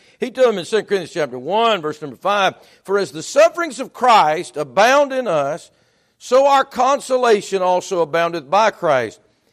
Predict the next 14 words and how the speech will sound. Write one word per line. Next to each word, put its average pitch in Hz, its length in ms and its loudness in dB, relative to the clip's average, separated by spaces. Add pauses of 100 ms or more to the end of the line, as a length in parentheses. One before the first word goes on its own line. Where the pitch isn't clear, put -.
(300)
And 175 160 -4
whether 277 200 2
we 262 160 -2
be 247 160 -2
afflicted 320 540 -2
is 240 180 -4
for 170 160 -8
your 190 200 -2
consolation 190 960 -2
and 165 100 -12
salvation, 226 720 -2
which 208 160 -6
is 151 140 -12
effectual 285 840 -2